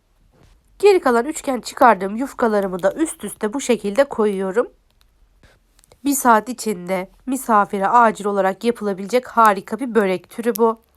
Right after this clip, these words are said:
Bütün yufkalarımı bu şekilde üst üste koyduktan sonra yufkalarımı kenarıya alıyorum. İçlerinden bir tanesini de yanıma alıyorum bu şekilde. Daha sonra yaptığım börekleri koymak için geniş bir kasemi de yanıma aldım.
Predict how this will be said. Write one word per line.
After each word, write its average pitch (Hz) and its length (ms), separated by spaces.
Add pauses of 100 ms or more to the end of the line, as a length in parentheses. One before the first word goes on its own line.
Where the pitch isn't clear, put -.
(400)
Bütün 330 200
yufkalarımı 233 600
bu 285 60
şekilde 202 420
üst 269 260
üste 214 200
koyduktan 220 600
sonra 214 560 (340)
yufkalarımı 196 560
kenarıya 247 460
alıyorum. 208 480
İçlerinden 269 600
bir 349 80
tanesini 220 680
de 254 40
yanıma 254 440
alıyorum 196 500
bu - 40
şekilde. 254 640 (1500)
Daha 359 160
sonra 254 260
yaptığım 277 500
börekleri 302 420
koymak 226 580
için 233 340
geniş 285 380
bir 220 80
kasemi 254 500
de 285 60
yanıma 247 420
aldım. 220 500